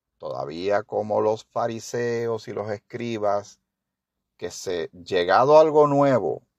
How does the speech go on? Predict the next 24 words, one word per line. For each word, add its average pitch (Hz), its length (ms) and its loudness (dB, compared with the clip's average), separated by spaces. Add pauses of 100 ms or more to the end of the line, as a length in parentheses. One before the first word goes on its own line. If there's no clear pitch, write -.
estaban 147 480 -4
tan 110 560 -2
llenos 180 500 0
de 165 140 4
la 131 160 4
ley 98 500 0 (720)
de 85 160 -4
Moisés 92 500 -2
que - 140 -2
tenía 113 320 -4
su 170 160 -6
uso 190 380 -4
a 135 40 -2
su 113 120 -10
momento. 85 500 -10 (1160)
Estaban 180 440 -2
tan 143 260 0
llenos 160 260 -2
de 143 120 -2
costumbres 180 640 -6
y - 20 -8
tradiciones 175 580 -4 (120)
que 131 160 -6
inclusive 117 720 -4